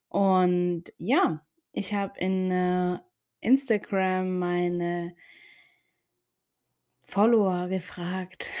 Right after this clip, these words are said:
<laughs> Followerinnen, ähm, was das nächste Thema sein soll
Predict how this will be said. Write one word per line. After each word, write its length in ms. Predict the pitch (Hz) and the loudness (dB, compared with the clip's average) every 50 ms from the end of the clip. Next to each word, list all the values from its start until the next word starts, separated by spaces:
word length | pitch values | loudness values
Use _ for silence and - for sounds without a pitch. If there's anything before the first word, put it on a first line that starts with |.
| - - - - - - - | -6 -4 -4 -6 -6 -8 -8
<laughs> 80 | 208 196 | -8 -10
Followerinnen, 880 | - - - 190 180 185 180 175 175 170 175 180 185 185 180 180 180 - 247 262 269 262 - - - - - - - _ _ | -8 -6 -6 -4 -2 -2 -2 -2 -2 -4 -4 -6 -4 -4 -4 -6 -6 -6 -8 -8 -8 -10 -12 -14 -16 -18 -20 -20 -20 _ _
ähm, 680 | - 190 190 196 196 196 190 185 180 180 175 156 - - - | -2 -2 0 0 -2 -2 -2 -4 -4 -4 -4 -6 -8 -14 -8
was 260 | 170 190 240 254 - | -2 -2 -2 0 2
das 220 | - 269 233 240 | 2 0 0 2
nächste 380 | 226 220 240 240 - - 226 214 | 0 0 0 0 2 2 2 0
Thema 440 | - - 214 208 196 190 185 185 180 | 2 0 0 0 0 0 -2 -2 -2
sein 400 | 170 180 175 175 180 180 185 185 | -4 -4 -4 -2 -2 -2 -4 -4
soll 580 | 170 175 170 165 170 165 165 165 165 170 - | -4 -4 -4 -2 -2 -2 -2 -2 -4 -4 -8